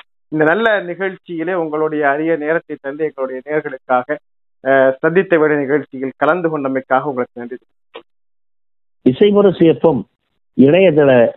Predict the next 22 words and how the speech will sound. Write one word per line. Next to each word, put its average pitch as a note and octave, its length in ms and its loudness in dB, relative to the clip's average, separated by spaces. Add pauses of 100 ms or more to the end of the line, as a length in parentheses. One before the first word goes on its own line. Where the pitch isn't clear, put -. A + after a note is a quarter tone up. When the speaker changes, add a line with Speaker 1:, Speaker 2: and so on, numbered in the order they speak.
Speaker 2:
வானொலியை B2+ 680 4
கேட்டுக்கொண்டிருக்கின்ற A#2+ 800 2
அனைவருக்கும் C#3 600 2 (120)
என்னுடைய G#2 420 4
அன்பான B2 520 2 (440)
நன்றியும் B2 680 4 (260)
பாவும் A#2+ 420 2 (160)
சலாமும் A#2 500 2
தெரிவித்துக் G#2 400 0
கொள்கின்றேன். G2 460 -2
எல்லா C3 320 4
புகழும் A2 460 2
இறைவனுக்கு. G2 640 2 (920)
Speaker 1:
நேயர்களே, E3 460 -2 (600)
இன்றைய G#3 560 4
சந்தித்த B3 400 0
வேலை E3 220 4
நிகழ்ச்சியில் D#3 680 -4 (420)
நாம் D#3 400 0 (320)
தன்னுடைய F3 360 2
வாழ்வியல் A#3+ 560 2
அனுபவத்தை F3 640 -4